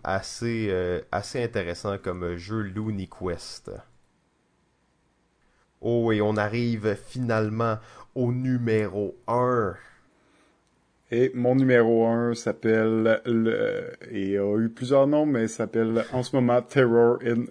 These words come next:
Speaker 2: in Meeple City. Euh, c'est un jeu à la base,
Speaker 1: Rampage.
Speaker 2: et voilà, qu'on, que j'ai connu et qu'on a même testé en prototype, euh, un an avant sa sortie, je pense.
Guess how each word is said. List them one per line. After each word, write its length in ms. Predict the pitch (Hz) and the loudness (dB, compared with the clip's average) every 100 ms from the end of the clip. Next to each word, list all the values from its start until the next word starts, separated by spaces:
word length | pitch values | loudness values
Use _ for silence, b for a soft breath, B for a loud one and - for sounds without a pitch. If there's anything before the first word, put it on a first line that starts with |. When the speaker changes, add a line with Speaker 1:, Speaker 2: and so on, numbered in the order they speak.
| - 135 | -6 0
Speaker 2:
in 320 | 139 151 147 - | 2 2 0 -2
Meeple 520 | 139 139 139 131 139 | -2 0 0 2 0
City. 500 | 135 - 123 - 117 B B B B B B - | -4 -6 -6 -6 -10 B B B B B B -8
Euh, 240 | 95 95 95 | -2 0 -2
c'est 580 | - - 127 131 139 135 | -4 0 4 6 4 4
un 160 | 127 131 | 4 4
jeu 300 | 123 143 147 | 4 6 8
à 180 | 120 | 10
la 80 | 120 | 10
base, 160 | 120 120 127 | 8 8 6
Speaker 1:
Rampage. 380 | - 95 90 87 | 4 -2 -6 0
Speaker 2:
et 160 | 117 123 | 4 6
voilà, 340 | 113 107 110 - | 6 6 4 2
qu'on, 520 | 117 113 110 107 104 | -2 0 0 -2 -2
que 140 | 117 | 0
j'ai 100 | 107 | 2
connu 300 | 113 135 156 | 8 10 10
et 60 | 143 | 8
qu'on 200 | 123 120 | 6 4
a 60 | 120 | 6
même 220 | 127 123 | 4 4
testé 480 | 120 113 - 127 120 | 2 0 0 2 2
en 80 | |
prototype, 920 | 98 - 120 120 107 - 127 127 127 | -2 -2 0 0 -2 -2 2 2 4
euh, 180 | 113 107 107 | 2 2 2
un 260 | 117 117 | 2 2
an 140 | 120 117 | 2 2
avant 160 | 117 | 0
sa 160 | 117 127 | -4 -8
sortie, 480 | - 110 - - 135 | -8 -8 -10 -10 -10
je 80 | - | -4
pense. 320 | 131 143 | -4 -4